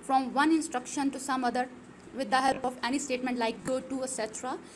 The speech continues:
So therefore the instruction in this approach will be executed in a serial and structured manner.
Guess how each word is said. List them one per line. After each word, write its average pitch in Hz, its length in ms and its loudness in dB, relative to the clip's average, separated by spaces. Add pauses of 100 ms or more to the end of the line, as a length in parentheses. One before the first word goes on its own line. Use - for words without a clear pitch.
(380)
So 359 520 -2 (160)
therefore 392 540 2
the 381 160 2
instruction 311 680 0
in 285 200 2
this 359 180 2
approach 254 380 -4
will 285 100 0
be 269 120 -2
executed 254 680 -6
in 269 140 0
a 269 80 -2
serial 240 580 -6 (520)
and 285 180 4
structured 294 520 0
manner. 185 340 -4